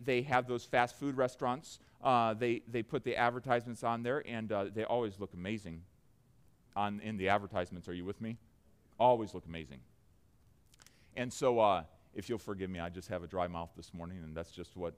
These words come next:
what I have to do. But they always make it look just, just totally amazing. It's glistening, right?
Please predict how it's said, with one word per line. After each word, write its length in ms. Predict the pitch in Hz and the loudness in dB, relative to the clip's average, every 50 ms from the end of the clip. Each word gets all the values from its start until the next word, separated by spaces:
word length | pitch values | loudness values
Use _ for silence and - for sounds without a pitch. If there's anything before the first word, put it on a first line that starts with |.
| - _ _ _ - _ _ _ _ _ | -12 _ _ _ -20 _ _ _ _ _
what 160 | - 92 85 | -10 -8 -6
I 140 | 85 85 85 | -6 -6 -4
have 240 | 87 95 92 85 - | -2 0 -2 -2 -2
to 80 | - 85 | -8 -8
do. 200 | 95 90 71 64 - _ _ - _ _ _ _ _ _ - _ _ _ _ _ _ _ _ _ _ _ _ _ _ _ _ _ _ _ _ _ _ _ _ _ _ _ _ _ _ - - - - _ - _ - _ - _ | -8 -8 -8 -8 -12 _ _ -20 _ _ _ _ _ _ -20 _ _ _ _ _ _ _ _ _ _ _ _ _ _ _ _ _ _ _ _ _ _ _ _ _ _ _ _ _ _ -20 -20 -20 -20 _ -20 _ -20 _ -4 _
But 160 | 135 143 120 | 2 4 6
they 100 | 143 139 | 6 8
always 260 | 147 165 160 135 101 | 8 8 8 6 4
make 140 | 131 135 127 | 2 0 0
it 60 | 110 | 0
look 300 | 98 104 117 107 - - - | 0 0 -2 -2 -2 -8 -4
just, 240 | 131 120 107 - - - - _ _ _ - - | -4 -4 -4 -6 -12 -20 -20 _ _ _ -18 -8
just 220 | - 110 - - - | -6 -6 -6 -4 -4
totally 300 | 139 117 104 95 90 82 | -4 -2 -2 -4 -6 -6
amazing. 380 | 80 80 82 78 - 55 55 57 - - _ - | -6 -8 -10 -10 -12 -14 -20 -20 -20 -20 _ -12
It's 140 | 95 90 - | -12 -12 -6
glistening, 580 | - 143 143 135 - - 131 120 120 120 120 120 101 | -2 -2 0 0 -2 -4 -4 -4 -4 -6 -6 -6 -2
right? 260 | 101 104 104 110 117 | 2 2 2 2 0